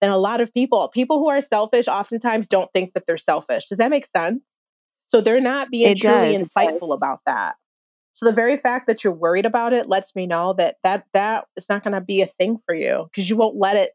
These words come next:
Speaker 1: happen. <laughs> And you're super insightful.
Speaker 2: Right.
Speaker 1: So anyway, that's another thing is to continue doing things for yourself, building that self-confidence. And that looks like doing those little things for yourself each day that maybe to someone else buying that Starbucks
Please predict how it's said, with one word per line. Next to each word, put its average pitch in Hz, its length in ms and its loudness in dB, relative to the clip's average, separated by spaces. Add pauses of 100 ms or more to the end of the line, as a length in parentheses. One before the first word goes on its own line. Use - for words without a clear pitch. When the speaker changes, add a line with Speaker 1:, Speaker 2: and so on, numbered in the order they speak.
Speaker 1:
happen. 190 500 -6 (120)
<laughs> 247 80 2 (800)
And 220 160 4
you're 202 140 2
super 233 340 -2
insightful. 190 340 0
Speaker 2:
Right. 196 460 4 (320)
Speaker 1:
So 202 180 2 (220)
anyway, 202 340 2 (240)
that's 226 180 0
another 220 300 2
thing 247 260 0
is 226 120 -2
to 226 80 -10
continue 240 440 -2
doing 226 280 2
things 202 420 -4
for 185 180 2
yourself, 165 540 -4 (220)
building 208 380 2
that 208 220 0
self-confidence. 185 840 -4
And 190 160 0
that 175 180 -2
looks 185 280 0
like 180 220 0 (400)
doing 330 280 2
those 285 200 2
little 254 180 2
things 262 380 -2
for 240 80 -6
yourself 226 400 0
each 208 240 -12
day 240 240 2
that 208 180 0
maybe 214 240 -4
to 214 100 -8
someone 208 320 -2
else 226 260 -2
buying 196 260 0
that 196 160 -2
Starbucks 190 420 0